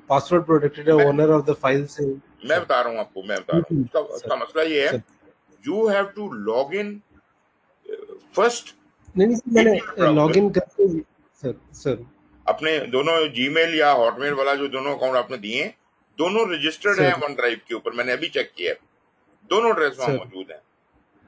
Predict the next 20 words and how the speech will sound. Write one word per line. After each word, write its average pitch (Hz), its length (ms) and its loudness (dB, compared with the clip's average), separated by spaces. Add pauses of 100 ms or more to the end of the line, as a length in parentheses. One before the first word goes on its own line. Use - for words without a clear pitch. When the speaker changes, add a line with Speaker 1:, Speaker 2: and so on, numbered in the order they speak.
(540)
Speaker 2:
अगर 156 200 2
Speaker 1:
सर। 208 40 4
Speaker 2:
आप 196 160 0
लॉग 135 220 -4
इन 190 80 -4
हुए 143 280 -4
हुए 208 240 0
हैं 185 420 -6 (120)
सही 147 240 -4
जगह 147 260 0
से, 143 280 -4 (260)
तो 127 60 -12
फिर - 180 0
आपको 131 280 0
कोई - 200 -6
Speaker 1:
Chrome 202 280 6
Speaker 2:
मसला 226 140 6
Speaker 1:
में 220 80 2
Speaker 2:
नहीं। 220 140 2
Speaker 1:
मैं, 202 120 -2